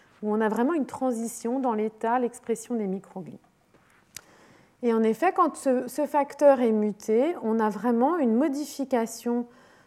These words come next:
de l'expression, de la morphologie des microglies, de l'expression des facteurs qu'elles ont, et elles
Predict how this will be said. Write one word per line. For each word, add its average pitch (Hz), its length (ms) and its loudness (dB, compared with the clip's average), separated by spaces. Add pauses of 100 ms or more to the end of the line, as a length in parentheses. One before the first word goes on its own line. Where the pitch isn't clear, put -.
(140)
de 247 80 0
l'expression, 254 800 -2
de 233 60 0
la 208 100 4
morphologie 254 720 2
des 220 120 -2
microglies, 208 680 -4
de 320 80 -2
l'expression 254 640 -6
des 240 140 -2
facteurs 226 440 -8
qu'elles 190 300 -6
ont, 294 100 -2 (120)
et 262 260 2 (560)
elles 190 340 0